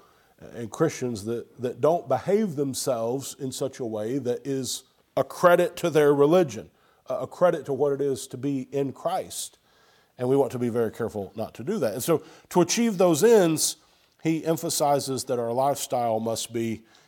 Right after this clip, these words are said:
in four ways: holy, humble,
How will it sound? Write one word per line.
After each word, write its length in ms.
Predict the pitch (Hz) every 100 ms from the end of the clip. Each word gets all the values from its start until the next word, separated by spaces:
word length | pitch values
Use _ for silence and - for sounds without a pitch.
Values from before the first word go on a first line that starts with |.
| _ -
in 160 | 110
four 340 | 107 139 123 113
ways: 540 | 104 90 90 - - _ _
holy, 560 | - 185 196 196 180 - _ _ _ _ _ _
humble, 840 | - 180 180 135 120 117 117